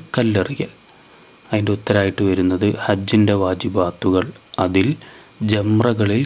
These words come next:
കല്ലെറിയൽ, വിദാഇൻ്റെ തവാഫ്. ഇനി ഹജ്ജിൻ്റെ ഫർളുകൾ എന്ന കള്ളിയിൽ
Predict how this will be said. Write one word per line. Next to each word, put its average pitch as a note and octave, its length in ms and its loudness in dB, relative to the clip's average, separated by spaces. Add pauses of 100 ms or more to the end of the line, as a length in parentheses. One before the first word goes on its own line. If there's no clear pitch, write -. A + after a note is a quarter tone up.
കല്ലെറിയൽ, F#2+ 680 -2 (420)
വിദാഇൻ്റെ G#2+ 640 2
തവാഫ്. F#2 560 -2 (1080)
ഇനി A2+ 260 4
ഹജ്ജിൻ്റെ A2 600 2
ഫർളുകൾ A#2 640 2
എന്ന G#2+ 200 2
കള്ളിയിൽ G2 400 0